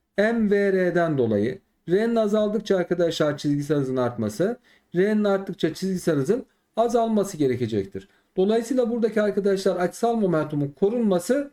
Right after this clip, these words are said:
kritik önem taşıyor. Aman bu noktaya dikkat edin. Buna göre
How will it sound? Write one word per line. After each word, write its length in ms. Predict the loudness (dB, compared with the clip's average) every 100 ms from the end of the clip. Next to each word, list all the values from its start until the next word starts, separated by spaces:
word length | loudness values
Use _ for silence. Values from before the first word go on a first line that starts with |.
| -4
kritik 300 | -2 -2 0
önem 280 | 2 0 0
taşıyor. 420 | -2 0 -2 -2 _ _
Aman 320 | 0 2 2
bu 80 | 2
noktaya 360 | 0 0 -2 0
dikkat 280 | -2 0 0
edin. 200 | -2 -8 -14 _ _ -2
Buna 180 | 0 2
göre 380 | 2 2 0